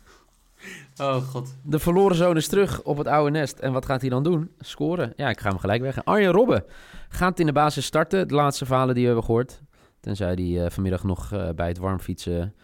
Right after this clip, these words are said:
Speaker 2: zijn hamstringje even overfietst of zo. Nee, Arjen Robben gaat scoren. En, eh, ja, dat is gewoon om het verhaal rond te maken.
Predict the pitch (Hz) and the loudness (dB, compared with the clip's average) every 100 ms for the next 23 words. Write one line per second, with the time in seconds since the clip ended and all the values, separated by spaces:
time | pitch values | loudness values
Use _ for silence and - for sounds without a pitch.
0 | _ - 90 101 - 107 101 101 90 95 | _ -8 -2 -2 -2 -4 -2 -2 -2 -4
1 | - 107 101 - 107 - - - 123 - | -2 -4 -4 -6 -10 -10 -10 -8 -8 -10
2 | - - - 98 107 143 160 160 180 170 | -18 -18 -4 0 2 4 4 4 4 2
3 | 147 - 220 190 110 147 - _ _ 104 | 0 0 2 4 2 0 -10 _ _ -4
4 | 101 98 95 90 85 82 82 80 80 - | -2 0 -2 -2 -2 -2 -4 -4 -8 -12
5 | - - 90 - - 120 117 107 107 104 | -12 -8 -6 -4 -2 0 2 0 -4 -4
6 | 135 185 170 147 123 104 101 98 | -4 -4 -6 -6 -6 -6 -8 -12